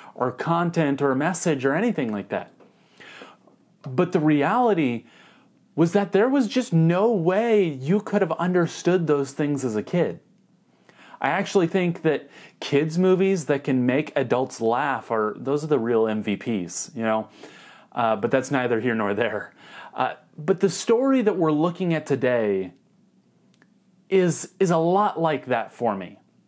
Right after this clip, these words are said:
I, I learned it as a kid, but it didn't mean a lot to me. And, and honestly,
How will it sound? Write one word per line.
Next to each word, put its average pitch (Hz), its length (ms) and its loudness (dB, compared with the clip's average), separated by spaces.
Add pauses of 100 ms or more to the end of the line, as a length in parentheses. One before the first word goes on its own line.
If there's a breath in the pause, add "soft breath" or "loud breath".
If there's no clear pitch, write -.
(760)
I, 170 460 0
I 160 80 0
learned 170 340 2
it 202 100 2
as 180 120 0
a 165 60 -2
kid, 95 460 -2 (840 soft breath)
but 143 220 0
it 170 180 -4
didn't 196 300 2
mean 180 160 2
a 143 80 2
lot 117 320 -2
to - 100 -12
me. 87 300 -14 (920 soft breath)
And, 147 340 -2
and 170 100 -4
honestly, 180 680 -2